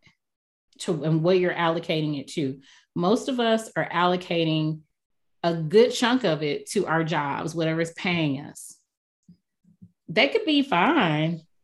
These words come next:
if that job is not making mi-, you miserable. If it's a job that's making you miserable and that's getting, like, the majority of you,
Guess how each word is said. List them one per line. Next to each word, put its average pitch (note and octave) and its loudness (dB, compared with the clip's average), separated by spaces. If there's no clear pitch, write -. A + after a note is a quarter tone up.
if G3+ 4
that F3+ 2
job D#3+ 0
is E3 -4
not D#3 0
making D#3 0
mi-, D#3 -2
you D#3 0
miserable. D#3+ -2
If F#3+ 2
it's G3 2
a A3+ -2
job A#3+ 0
that's G#3+ -2
making G3 -4
you F3 0
miserable A#3 -2
and F3+ 2
that's G#3 2
getting, G#3 4
like, D#3+ -4
the F3+ -2
majority F3 2
of A#3+ -2
you, C4 0